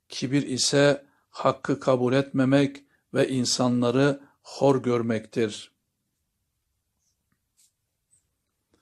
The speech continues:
Cündep İbni Abdullah radıyallahu anh'tan rivayet edildiğine göre Resulullah sallallahu aleyhi ve sellem şöyle buyurdu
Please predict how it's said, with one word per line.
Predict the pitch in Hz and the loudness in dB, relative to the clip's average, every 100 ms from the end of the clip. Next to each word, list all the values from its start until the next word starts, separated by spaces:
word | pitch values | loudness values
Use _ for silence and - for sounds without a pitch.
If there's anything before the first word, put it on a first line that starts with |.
| _ _ _ _ - | _ _ _ _ -16
Cündep | 120 139 135 135 151 151 _ | -6 -2 0 6 4 4 _
İbni | 143 139 - 135 - | -8 -8 -2 -4 -2
Abdullah | 123 - 123 113 117 143 139 - | -6 -6 -10 -6 2 2 2 -2
radıyallahu | 127 117 117 113 139 139 127 | -4 -2 -4 0 2 2 -2
anh'tan | 123 120 110 143 131 | -6 -6 -4 -2 0
rivayet | 120 120 135 135 | 0 2 2 0
edildiğine | 127 117 110 117 120 139 | -4 -6 -6 -2 2 2
göre | 120 113 131 147 - _ _ _ _ - | 2 2 4 2 -2 _ _ _ _ -6
Resulullah | 120 - 120 117 139 | -4 -4 -6 0 0
sallallahu | 139 131 117 107 127 | 0 -4 -4 0 0
aleyhi | 123 113 | 2 -2
ve | 110 | -4
sellem | - 135 120 117 101 | 0 0 2 -2 -4
şöyle | 123 127 139 | -2 0 0
buyurdu | 135 139 135 143 143 | 0 0 2 2 2